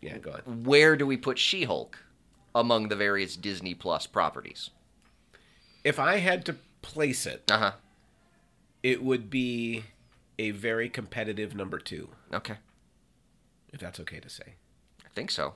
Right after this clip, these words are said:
Speaker 1: It's a very competitive number two.
Speaker 2: Who's it competing with for number two?
Speaker 1: WandaVision would be my
Speaker 2: Who's
Speaker 1: number
Speaker 2: num-
Speaker 1: one.
Speaker 2: Oh,
Speaker 1: No,
Speaker 2: okay.
Speaker 1: no. Like, it's, it's like, it's
Speaker 2: It's
Speaker 1: a
Speaker 2: at
Speaker 1: number
Speaker 2: number
Speaker 1: two,
Speaker 2: two competing for
Speaker 1: but
Speaker 2: number
Speaker 1: it's,
Speaker 2: one.
Speaker 1: it's, there are moments where I think I like it more than WandaVision.
Speaker 2: Okay.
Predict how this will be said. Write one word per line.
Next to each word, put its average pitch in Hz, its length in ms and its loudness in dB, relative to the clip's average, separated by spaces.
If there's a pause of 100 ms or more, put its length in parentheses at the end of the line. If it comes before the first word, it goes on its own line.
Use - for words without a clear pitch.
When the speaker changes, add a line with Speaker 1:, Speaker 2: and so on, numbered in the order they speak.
Speaker 1:
It's - 100 -16
a 104 40 -12
very 107 240 -6
competitive - 600 -12
number - 240 -16
two. - 200 -20 (140)
Speaker 2:
Who's 110 180 -4
it 101 80 -4
competing 92 400 -8
with 73 120 -8
for 80 120 -12
number 73 180 -10
two? 73 240 -12 (840)
Speaker 1:
WandaVision 95 480 -4 (440)
would 90 180 -8
be 76 260 -12 (200)
my 90 140 -6
Speaker 2:
Who's 90 80 -2
Speaker 1:
number 101 200 0
Speaker 2:
num- 90 80 -6
Speaker 1:
one. 92 220 -4 (140)
Speaker 2:
Oh, 151 160 10
Speaker 1:
No, 151 60 12
Speaker 2:
okay. 131 120 6 (100)
Speaker 1:
no. - 40 -4 (240)
Like, 123 140 2
it's, 117 160 2
it's 120 220 -2
like, 127 200 0
it's 120 180 -2
Speaker 2:
It's - 140 6
Speaker 1:
a 185 40 12
Speaker 2:
at 180 40 10
Speaker 1:
number 170 60 8
Speaker 2:
number 175 160 8
Speaker 1:
two, 185 60 8
Speaker 2:
two 190 200 10
competing 160 480 0
for 160 80 6
Speaker 1:
but 147 80 8
Speaker 2:
number 104 160 6
Speaker 1:
it's, 98 80 0
Speaker 2:
one. 90 120 4
Speaker 1:
it's, - 300 -2 (540)
there 143 220 4
are 139 100 4
moments 160 400 2
where 143 100 2
I 131 40 2
think 131 220 -4
I 110 80 2
like 113 280 -2
it - 100 -4
more 101 220 -4
than 127 120 -2
WandaVision. 160 600 -4
Speaker 2:
Okay. 95 240 -2